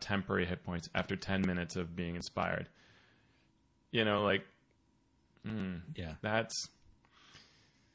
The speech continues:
Speaker 1: yeah.
Speaker 2: Yeah, I, I feel like
Speaker 1: And
Speaker 2: when
Speaker 1: I'm not sure here.
Speaker 2: Go ahead.
Speaker 1: It says, it says you can spend an hour of work, or when you finish a long rest,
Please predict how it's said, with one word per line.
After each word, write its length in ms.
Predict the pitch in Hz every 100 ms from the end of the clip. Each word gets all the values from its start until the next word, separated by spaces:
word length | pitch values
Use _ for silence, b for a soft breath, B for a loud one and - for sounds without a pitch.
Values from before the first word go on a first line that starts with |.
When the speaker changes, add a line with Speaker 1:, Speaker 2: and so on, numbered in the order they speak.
| b _ _ -
Speaker 1:
yeah. 320 | 90 87 85 -
Speaker 2:
Yeah, 220 | - 156 123
I, 200 | 160 - - _ _ -
I 80 | 123
feel 220 | - 175
like 160 | 151
Speaker 1:
And 80 | 143
Speaker 2:
when 60 | 139
Speaker 1:
I'm 40 |
not 160 | 190 180
sure 260 | - 143 131
here. 340 | 127 113 - - _ -
Speaker 2:
Go 60 | 104
ahead. 160 | 92 -
Speaker 1:
It 120 | -
says, 540 | - 139 151 147 123 - - - - _ _ _ _ _ _ _
it 80 | -
says 180 | 160 180
you 60 |
can 120 | 135 104
spend 360 | - 113 147
an 120 | 123 -
hour 320 | 104 123 143
of 140 | 135 98
work, 400 | 101 101 - - -
or 320 | 110 110 135 135
when 140 | 113
you 40 | 101
finish 360 | - 107 98
a 40 | 95
long 280 | 90 90
rest, 420 | 87 - - -